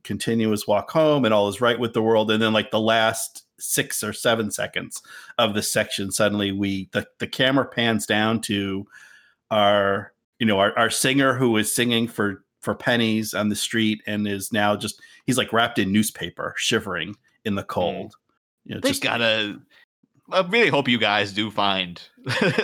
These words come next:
Speaker 2: like a, a
Speaker 1: <laughs>
Speaker 2: like a, a, a, a, you know, a save, like, the Bean Bunny was saved at the end. <laughs> Like, they gotta
Speaker 1: Yeah.
Speaker 2: be, maybe they do have one subtle shot where it's like, no, friggin' Scrooge gives him the lease to a house or something.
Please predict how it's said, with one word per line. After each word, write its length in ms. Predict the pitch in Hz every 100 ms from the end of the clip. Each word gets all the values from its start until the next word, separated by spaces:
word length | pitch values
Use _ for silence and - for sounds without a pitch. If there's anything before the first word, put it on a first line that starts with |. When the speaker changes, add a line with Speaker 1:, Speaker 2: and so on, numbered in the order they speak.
| 143
Speaker 2:
like 180 | 175 175
a, 500 | 160 139 135 123 127 151
a 280 | 143 147 -
Speaker 1:
<laughs> 20 |
Speaker 2:
like 220 | 120 117
a, 440 | 117 110 107 107 85
a, 140 | 104 -
a, 80 | 117 -
a, 60 | 127 - -
you 80 | 135
know, 60 | 110
a 60 |
save, 380 | 107 - 123 110 - _ _ _
like, 140 | 127 -
the 100 | 131
Bean 300 | 110 139 143
Bunny 200 | 127 110
was 140 | 104 -
saved 320 | 101 98 87
at 80 | 85
the 140 | 85
end. 220 | 67 -
<laughs> 40 | -
Like, 300 | 110 147 131
they 80 | 180
gotta 260 | 175 147 131
Speaker 1:
Yeah. 80 |
Speaker 2:
be, 40 | 127
maybe 200 | 147 139
they 100 | 131
do 120 | 123
have 200 | 107 104
one 280 | 104 104 104
subtle 340 | - 101 98
shot 320 | 98 95 90
where 80 | -
it's 100 | 92
like, 200 | - 95
no, 420 | 135 127 107 98 - _ _ -
friggin' 260 | 113 101 98
Scrooge 380 | 104 101 98
gives 180 | 95 98
him 260 | 95 92 92 _ _ -
the 80 | 101
lease 300 | 98 101 -
to 120 | 98
a 60 | 90
house 340 | 90 90 -
or 60 | -
something. 300 | - -